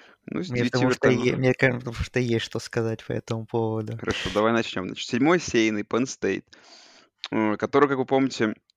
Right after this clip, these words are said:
Speaker 1: испытывал определенные проблемы. Кстати, причем вот это, э, не, не одна из редких игр, хайлайт, которую я посмотрел.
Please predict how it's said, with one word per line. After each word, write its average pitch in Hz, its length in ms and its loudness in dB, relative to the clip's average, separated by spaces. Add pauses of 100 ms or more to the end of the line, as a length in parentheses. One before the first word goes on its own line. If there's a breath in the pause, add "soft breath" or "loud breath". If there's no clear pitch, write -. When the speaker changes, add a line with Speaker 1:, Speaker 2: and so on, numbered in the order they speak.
(640)
Speaker 1:
испытывал 127 500 0
определенные 117 500 0
проблемы. 113 380 0
Кстати, - 160 -14
причем 123 260 -4
вот 120 100 -8
это, 120 200 2 (520 loud breath)
э, - 40 -10 (100)
не, 110 280 0 (260)
не 107 160 -2
одна 110 180 0
из 120 100 -2
редких - 280 -2
игр, 110 180 0
хайлайт, 107 360 0
которую 107 220 -4
я 104 40 -2
посмотрел. 120 560 -2